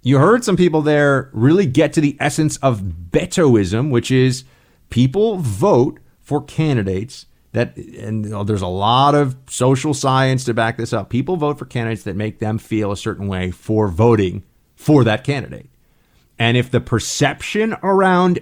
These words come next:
Beto is that he's cool and open and different and,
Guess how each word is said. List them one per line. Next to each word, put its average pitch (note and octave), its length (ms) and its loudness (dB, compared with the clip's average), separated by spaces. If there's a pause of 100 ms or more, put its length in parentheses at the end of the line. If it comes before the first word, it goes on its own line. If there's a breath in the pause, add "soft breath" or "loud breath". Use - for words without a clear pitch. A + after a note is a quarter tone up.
Beto G2 840 -6 (720)
is B2 640 2 (580)
that A#2+ 180 -2
he's A#2+ 460 -2 (100)
cool F#3 680 4
and A#2 240 0
open D#3+ 760 4
and G#2+ 260 0 (140)
different D3+ 1120 2
and, G#2 400 -2